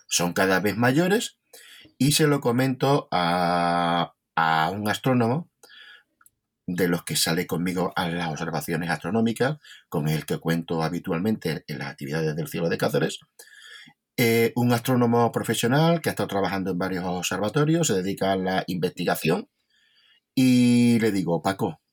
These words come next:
tengo esto. Me parece súper, súper extraño. No he visto esto jamás en las noches que hemos salido a fotografiar el cielo".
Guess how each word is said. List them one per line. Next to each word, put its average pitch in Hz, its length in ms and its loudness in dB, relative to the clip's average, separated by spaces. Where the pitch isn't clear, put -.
tengo 110 440 0
esto. - 420 -4
Me 101 280 0
parece 123 680 0
súper, 127 600 -2
súper - 560 -4
extraño. 82 640 -6
No 127 480 2
he 135 140 2
visto - 480 -6
esto 220 420 -2
jamás - 840 -2
en 104 180 0
las 85 140 -2
noches 151 360 0
que 120 100 -2
hemos 151 240 2
salido 143 460 -2
a - 120 -6
fotografiar 82 580 -2
el 82 80 -2
cielo". - 340 -6